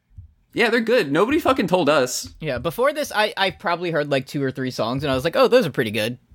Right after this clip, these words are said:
Speaker 2: but didn't, you know, get, get too, too much into it. But now it's like, well, I guess I'm, I'm going to MetLife Stadium this July or whatever. So
Speaker 1: Yeah, I guess you are.
Speaker 2: Mm-hmm.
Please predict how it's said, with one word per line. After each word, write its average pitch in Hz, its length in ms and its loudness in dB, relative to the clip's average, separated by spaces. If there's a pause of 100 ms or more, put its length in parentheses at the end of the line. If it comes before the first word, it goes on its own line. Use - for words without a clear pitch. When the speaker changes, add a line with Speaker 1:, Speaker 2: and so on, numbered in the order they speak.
Speaker 2:
but 131 140 -2
didn't, 120 340 0
you 120 140 -6
know, 107 340 -10 (1160)
get, 139 260 -2
get 139 200 2
too, 147 140 -4
too - 220 -4
much 123 180 -2
into 120 280 -4
it. 101 140 -12
But - 120 -8
now 117 200 0
it's 101 120 -8
like, 98 260 -8
well, 110 360 -8 (460)
I - 120 -2
guess 117 200 2
I'm, 117 280 2 (180)
I'm 123 120 2
going 123 260 2
to 127 80 -2
MetLife 113 300 -2
Stadium 120 520 0 (260)
this - 420 -10 (460)
July 110 380 2
or 101 120 -2
whatever. 101 500 -6
So 98 220 -6
Speaker 1:
Yeah, 160 180 2
I 131 80 4
guess 165 240 -2
you 220 120 -2
are. 117 380 2
Speaker 2:
Mm-hmm. 110 260 -12